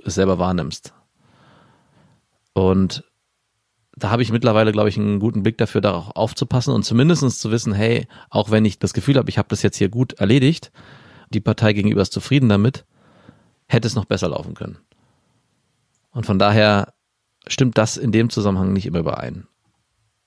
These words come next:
Was so die Selbstwahrnehmung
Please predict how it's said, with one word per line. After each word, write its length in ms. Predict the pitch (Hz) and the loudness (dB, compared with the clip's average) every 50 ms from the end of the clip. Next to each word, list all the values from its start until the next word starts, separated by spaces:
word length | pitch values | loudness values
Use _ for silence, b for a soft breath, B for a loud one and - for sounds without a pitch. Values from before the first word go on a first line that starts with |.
| _ _ | _ _
Was 200 | 107 107 104 - | -4 -4 -2 0
so 320 | 117 110 107 107 107 - - _ _ _ _ _ _ _ _ _ _ _ _ _ | 0 0 2 0 0 -4 -8 _ _ _ _ _ _ _ _ _ _ _ _ _
die 80 | - 107 | -4 0
Selbstwahrnehmung 840 | 92 104 143 156 - - 131 127 127 123 120 117 113 117 117 113 | 2 2 2 2 0 0 2 2 4 2 4 2 2 2 0 -2